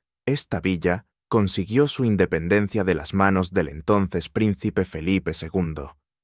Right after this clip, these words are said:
cambiando su antigua denominación de Puebla de Montiel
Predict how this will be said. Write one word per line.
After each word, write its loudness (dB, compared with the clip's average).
cambiando 4
su -2
antigua 2
denominación 0
de -2
Puebla 4
de 2
Montiel 0